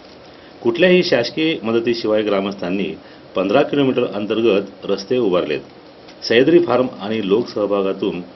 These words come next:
हा उपक्रम राबविण्यात आला. ही वार्ता कळताच प्रत्यक्ष जिल्हाधिकारी बी राधाकृष्णन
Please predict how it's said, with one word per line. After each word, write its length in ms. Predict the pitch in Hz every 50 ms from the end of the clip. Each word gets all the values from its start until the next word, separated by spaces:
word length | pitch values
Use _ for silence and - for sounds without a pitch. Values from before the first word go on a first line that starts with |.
| - - - - - -
हा 80 | 120
उपक्रम 480 | 127 123 104 104 104 92 104 117 120 101
राबविण्यात 320 | 87 87 87 95 98 90
आला. 180 | 82 73 71 69 - - - - - - - - - - - - -
ही 100 | 131 160
वार्ता 300 | 175 165 143 135 - 143
कळताच 320 | 127 123 127 123 131 127 127
प्रत्यक्ष 380 | 127 - 107 - 113 113 - 123
जिल्हाधिकारी 680 | 107 87 95 90 101 104 98 98 98 95 95 98 95
बी 180 | 90 101 107
राधाकृष्णन 640 | 110 101 95 92 98 92 92 92 - - 101 92